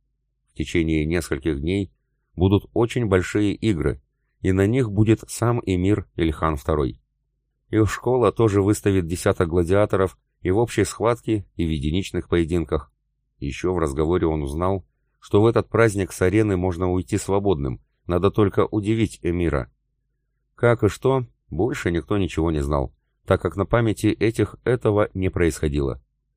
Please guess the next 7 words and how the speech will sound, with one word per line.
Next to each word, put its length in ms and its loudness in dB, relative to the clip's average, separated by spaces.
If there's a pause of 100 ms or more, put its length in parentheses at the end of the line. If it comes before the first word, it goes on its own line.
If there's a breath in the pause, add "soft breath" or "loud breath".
(480)
Но 140 0
Дарку 320 4
эта 180 2
новость 440 -2
запала 420 0
в 60 -8
память, 400 0